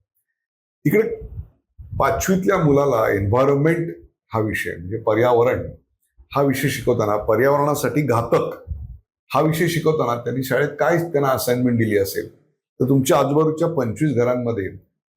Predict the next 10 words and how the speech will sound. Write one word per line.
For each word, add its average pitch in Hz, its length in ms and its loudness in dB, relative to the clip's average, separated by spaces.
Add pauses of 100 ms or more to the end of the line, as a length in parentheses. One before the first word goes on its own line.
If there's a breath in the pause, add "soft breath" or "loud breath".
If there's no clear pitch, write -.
(120)
रूम 151 300 4
क्लिनर, 139 560 0
टॉयलेट 120 440 0
क्लिनर, 120 400 -2
रूम 120 340 0
फ्रेशनर 107 560 -2 (420 loud breath)
हे 160 60 4
सगळे 156 280 2
गोळा 127 300 2
करा 98 300 -4